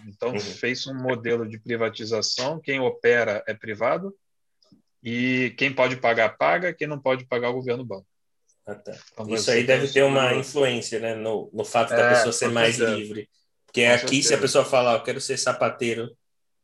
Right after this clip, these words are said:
Speaker 2: e não tiver, ela não vai, ela vai ter que pagar o healthcare do bolso aqui, <laughs> porque, né?
Speaker 1: É.
Speaker 2: E
Speaker 1: Não,
Speaker 2: acaba
Speaker 1: aqui
Speaker 2: sendo
Speaker 1: tem
Speaker 2: meio
Speaker 1: que ser
Speaker 2: caro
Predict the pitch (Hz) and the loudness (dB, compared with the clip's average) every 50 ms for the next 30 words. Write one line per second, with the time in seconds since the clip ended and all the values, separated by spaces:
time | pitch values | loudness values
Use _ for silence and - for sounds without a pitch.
0 | _ - 117 113 113 120 123 - - 123 117 113 113 113 117 117 113 113 110 110 | _ -2 0 0 0 0 0 -2 -2 -2 0 2 2 4 4 6 6 6 6 6
1 | 104 104 101 98 107 - - _ _ _ _ _ _ _ - 98 98 104 107 110 | 4 4 0 -2 -6 -10 -16 _ _ _ _ _ _ _ -6 -4 -2 -2 -2 2
2 | 107 113 120 117 117 113 110 110 113 107 110 - - 123 117 120 117 113 127 120 | 2 2 4 4 4 4 4 4 2 0 -2 0 2 2 4 4 4 4 2 0
3 | 117 - - - 123 - 147 175 185 170 135 - - - - - - 208 208 104 | -2 -2 -4 -4 -2 -2 -2 -2 -2 -2 -2 -4 -6 -10 -10 -2 -2 -2 -2 -2
4 | - - 107 107 117 135 180 208 - - - - - _ _ _ _ - 101 117 | -4 -6 -4 -4 -2 0 0 0 -2 -4 -10 -18 -20 _ _ _ _ -4 -2 0
5 | 120 135 127 120 117 113 113 - - _ _ 117 117 110 117 113 117 123 127 131 | 2 2 2 2 0 -2 -4 -10 -18 _ _ -2 0 2 2 2 2 2 2 2
6 | - 143 139 135 139 135 131 131 135 120 135 139 165 147 135 139 147 | 4 4 4 2 2 2 2 2 2 2 4 4 4 6 6 6 4